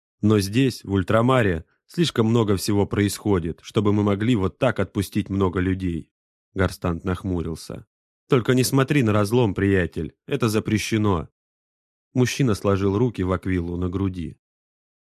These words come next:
«Все запрещено», сказал Варенс. «Кто следит? Кто следит, смотрю я на это или нет?» Он многозначительно оглядел балкон.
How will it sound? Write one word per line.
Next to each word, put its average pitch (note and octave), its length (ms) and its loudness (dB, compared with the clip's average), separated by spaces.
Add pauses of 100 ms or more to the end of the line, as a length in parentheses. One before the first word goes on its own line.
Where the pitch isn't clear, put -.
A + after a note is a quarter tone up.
«Все D#3 260 2
запрещено», F#2 760 -2 (140)
сказал E2+ 500 -2
Варенс. D#2+ 540 -6 (380)
«Кто D#3+ 200 2
следит? B2+ 560 -2 (420)
Кто D#3+ 200 0
следит, C#3 460 0
смотрю A2 360 -2
я B2 160 2
на G2 120 0
это F2 280 -4
или A2 220 0
нет?» F2 360 -4 (440)
Он F2+ 140 2
многозначительно F#2 880 -2
оглядел F2 360 -4
балкон. E2+ 580 -6